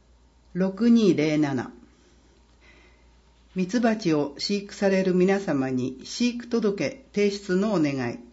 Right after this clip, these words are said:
ミツバチを飼育される方は、養蜂振興法により、毎年ミツバチ飼育届の提出が必要です。令和八年一月三十日金曜日までに、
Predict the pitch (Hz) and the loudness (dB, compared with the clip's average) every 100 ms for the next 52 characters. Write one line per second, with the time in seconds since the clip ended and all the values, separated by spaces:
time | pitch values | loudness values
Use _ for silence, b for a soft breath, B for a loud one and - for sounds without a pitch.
0 | b b b b b 185 180 233 226 220 | b b b b b -6 -4 -2 -2 -2
1 | 180 160 143 - 202 190 190 - 196 180 | 0 0 -2 -6 -6 -6 -8 -8 -2 0
2 | 180 180 170 175 156 117 120 - b b | 0 -2 -8 -8 -6 -6 -8 -12 b b
3 | 190 214 233 233 226 226 - 214 214 214 | 0 2 4 2 0 0 -2 -2 0 0
4 | 214 208 196 190 180 175 170 147 B B | 0 0 0 2 2 0 -2 -6 B B
5 | B 180 196 196 196 - 180 - B B | B -2 -2 -2 -4 -2 -6 -8 B B
6 | B 165 175 226 214 214 - - - 208 | B -4 -4 -2 -2 -2 -4 -14 -8 -6
7 | 214 - 220 196 175 139 127 131 180 185 | -6 -4 -2 -2 -2 -4 -4 -4 -2 -2
8 | 190 - 170 170 - - 151 147 127 131 | -2 -4 -2 -2 -6 -4 -2 -2 -4 -8
9 | - - b b b b b - 190 247 | -10 -20 b b b b b -4 2 4
10 | 208 165 165 - 156 147 131 - 170 240 | 4 0 -4 0 2 2 -2 -6 -6 -4
11 | 233 214 - 196 202 202 202 180 143 131 | -2 -2 -4 -4 -2 -2 0 2 0 -2
12 | - - 202 214 220 208 143 139 135 127 | -10 -8 0 0 2 0 -2 -4 -6 -6
13 | 120 120 | -6 -6